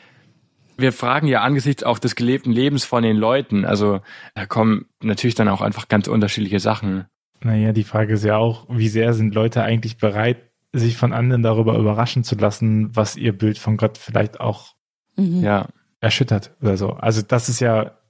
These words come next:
Speaker 2: eine erstaunliche Fähigkeit, davon auszugehen, dass Gott größer ist als alles, was wir uns vorstellen können und das Mächtigste wie, und überhaupt alles, aber nicht so, wie du mir das jetzt sagst.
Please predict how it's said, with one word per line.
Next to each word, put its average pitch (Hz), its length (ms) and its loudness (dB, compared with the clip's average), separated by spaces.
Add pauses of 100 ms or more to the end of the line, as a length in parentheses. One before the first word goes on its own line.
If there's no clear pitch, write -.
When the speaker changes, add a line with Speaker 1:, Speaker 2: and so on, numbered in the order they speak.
(100)
Speaker 2:
eine 117 440 0
erstaunliche 117 760 0 (480)
Fähigkeit, 123 640 0
davon 117 220 0
auszugehen, 120 540 0
dass 113 220 0
Gott 127 300 -4
größer 139 400 0
ist 117 100 2
als 107 140 0
alles, 127 300 0
was 120 180 0
wir 113 80 2
uns 110 100 0
vorstellen 120 520 0
können 120 240 0
und 117 100 2
das 113 160 0
Mächtigste 120 580 0
wie, 117 160 0
und 120 160 0
überhaupt 120 560 0
alles, 151 440 0 (680)
aber 123 240 2
nicht 143 220 2
so, 143 180 0
wie 135 80 2
du 131 120 2
mir 131 180 2
das 117 200 0
jetzt 113 140 0
sagst. 107 460 -4